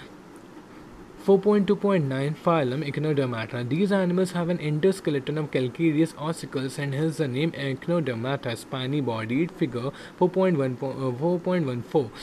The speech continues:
All are marine with organ system level of organization. The adult echinoderms are radially symmetrical, but larvae are bilaterally symmetrical.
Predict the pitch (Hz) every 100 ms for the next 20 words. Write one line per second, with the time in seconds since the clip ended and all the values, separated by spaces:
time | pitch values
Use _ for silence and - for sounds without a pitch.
0 | - - 170 196 202 175 143 135 147 160
1 | 165 - 143 147 185 175 151 - 147 123
2 | 123 120 120 117 120 120 131 147 139 127
3 | 120 120 131 135 131 135 127 127 127 160
4 | 143 120 117 120 120 135 127 139 156 165
5 | 156 135 120 117 127 135 185 160 123 113
6 | 110 127 110 127 156 156 - 113